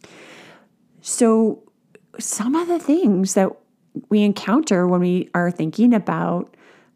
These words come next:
how to be bolder, and that might kind of quash this idea of having more fun with it. And by fun,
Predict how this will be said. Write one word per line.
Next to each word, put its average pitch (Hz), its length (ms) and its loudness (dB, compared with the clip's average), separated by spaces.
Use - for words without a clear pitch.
how 175 440 -2
to 170 600 0
be 202 100 2
bolder, 175 560 0
and 196 160 2
that 185 160 2
might 180 380 0
kind - 180 -2
of 165 140 -6
quash - 460 -4
this 170 200 -2
idea 165 320 0
of 160 140 -2
having 196 680 0
more 175 380 -2
fun 202 240 -4
with 160 160 -4
it. 208 220 -2
And 185 100 0
by 175 140 2
fun, 196 540 2